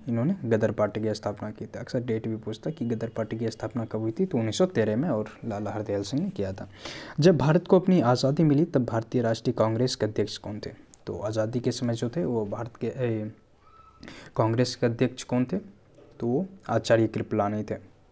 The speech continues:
तो ऑप्शन बी इस करेक्ट आंसर हो जाएगा इसका कि आचार्य कृपलानी थे।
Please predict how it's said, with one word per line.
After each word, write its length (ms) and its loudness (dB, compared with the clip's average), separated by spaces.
तो 60 -8
ऑप्शन 340 -6
बी 80 -2
इस 200 -6
करेक्ट 320 0
आंसर 260 -4
हो 100 0
जाएगा 240 -4
इसका 200 -2
कि 300 -8
आचार्य 340 -4
कृपलानी 440 -6
थे। 140 -16